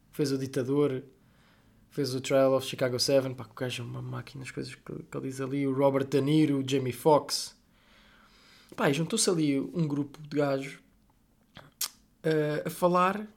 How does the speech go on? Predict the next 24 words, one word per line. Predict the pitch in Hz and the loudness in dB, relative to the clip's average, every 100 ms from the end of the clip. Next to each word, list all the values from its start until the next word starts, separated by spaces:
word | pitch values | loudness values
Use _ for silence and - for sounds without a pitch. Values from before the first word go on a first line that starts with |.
| _ - | _ -8
o | |
Shia | - 165 165 | -2 2 2
LaBeouf, | 156 156 160 160 - - _ _ _ _ - | 2 2 0 -2 -12 -20 _ _ _ _ -16
que | - | -8
esse | - - | -8 -8
gajo | 147 139 147 | -12 -14 -12
é | |
maluco. | 147 147 156 - - - - | -8 -6 -6 -10 -20 -20 -8
Pronto, | 262 180 | -6 -4
e | |
cada | 190 185 | 0 2
um | 202 | 0
a | |
contar | 196 196 202 196 180 - | 0 0 0 -2 -4 -8
histórias, | - - 180 180 175 | -4 2 4 4 2
pá, | - | -4
o | 123 135 139 | -6 -6 -6
entrevistador | 135 143 - 156 147 | -6 -4 0 2 2
lá, | 120 - 156 | 0 -4 -10
lá | 135 | -12
fazia | - 131 135 | -8 -6 -6
perguntas | 143 175 247 233 143 | -4 -6 -4 -4 -2
a | |
um, | 139 175 220 | 0 0 0